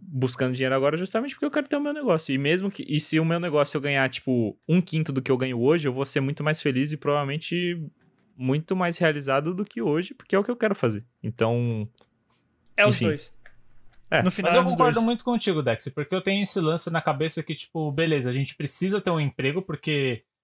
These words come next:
Speaker 3: você só vai nascer trabalhando na sua empresa se seu pai for dono de alguma coisa, ou sua mãe
Speaker 1: Sim.
Speaker 3: for dona de alguma coisa. E ainda assim, nem que seja seu, né? Porque, é, de fato, ainda não é propriamente seu. Então, você sempre vai passar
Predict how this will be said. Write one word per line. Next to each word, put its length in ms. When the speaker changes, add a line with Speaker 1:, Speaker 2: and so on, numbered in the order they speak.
Speaker 3:
você 200
só 160
vai 140
nascer 260
trabalhando 480
na 140
sua 160
empresa 380
se 140
seu 160
pai 200
for 240
dono 240
de 80
alguma 220
coisa, 360
ou 40
sua 180
mãe 160
Speaker 1:
Sim. 60
Speaker 3:
for 120
dona 260
de 80
alguma 280
coisa. 500
E 100
ainda 120
assim, 180
nem 120
que 80
seja 180
seu, 420
né? 160
Porque, 600
é, 220
de 160
fato, 280
ainda 180
não 200
é 160
propriamente 580
seu. 280
Então, 180
você 120
sempre 240
vai 140
passar 880